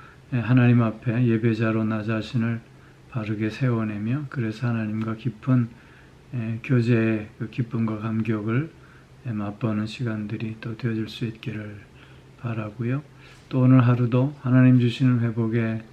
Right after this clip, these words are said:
은혜 속에서 더욱더 나 자신 하나님 앞에 바로 세워냄으로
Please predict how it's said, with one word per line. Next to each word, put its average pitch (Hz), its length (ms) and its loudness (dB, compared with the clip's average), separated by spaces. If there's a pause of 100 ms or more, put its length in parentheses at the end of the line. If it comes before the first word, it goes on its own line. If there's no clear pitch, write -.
(460)
은혜 127 280 10
속에서 123 680 0 (600)
더욱더 117 460 0
나 113 220 2
자신 110 340 -2
하나님 113 360 -2
앞에 110 320 -8
바로 120 500 0 (380)
세워냄으로 123 920 0